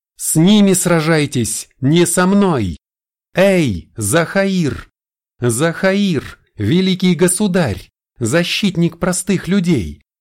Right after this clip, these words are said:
Если хочешь битвы, сражайся сам! Я вызываю тебя на битву! Только тебя, убийца!»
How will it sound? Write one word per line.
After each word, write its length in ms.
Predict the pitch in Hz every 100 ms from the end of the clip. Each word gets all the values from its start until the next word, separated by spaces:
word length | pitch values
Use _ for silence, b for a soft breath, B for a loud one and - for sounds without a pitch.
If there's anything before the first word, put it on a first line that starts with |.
| _ _ _
Если 480 | 120 131 170 170 180
хочешь 420 | 175 185 180 180
битвы, 600 | 143 175 185 170 175 147 - _ -
сражайся 760 | - 170 185 170 185 175 196
сам! 540 | 180 208 180 113 92 - _ _ _ -
Я 320 | 107 135 170
вызываю 560 | 180 175 190 190 185 185
тебя 320 | 196 190 180
на 140 | 190
битву! 600 | 180 185 165 123 104 - _ _ _
Только 360 | 208 185 175 190
тебя, 580 | - 208 175 170 98 - _ _ _
убийца!» 920 | 214 196 147 160 170 117 - 101 -